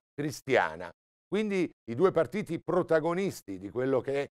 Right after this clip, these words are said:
è passato alla storia come il compromesso storico. In questa puntata di Crimini e Criminologia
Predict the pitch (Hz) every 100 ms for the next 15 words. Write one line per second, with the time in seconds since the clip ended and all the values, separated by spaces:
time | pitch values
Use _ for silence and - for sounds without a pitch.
0 | _ - 139 - 143 175 180 160 156 139
1 | - 175 170 160 156 123 151 151 147 143
2 | - 190 185 143 156 156 156 - 143 135
3 | - - 98 80 80 - 78 - _ _
4 | _ _ _ 165 160 151 151 139 - 196
5 | - 151 - 113 98 120 95 71 82 82
6 | 90 131 143 127 123 120 139 135 139 143
7 | 147 151 113 170 190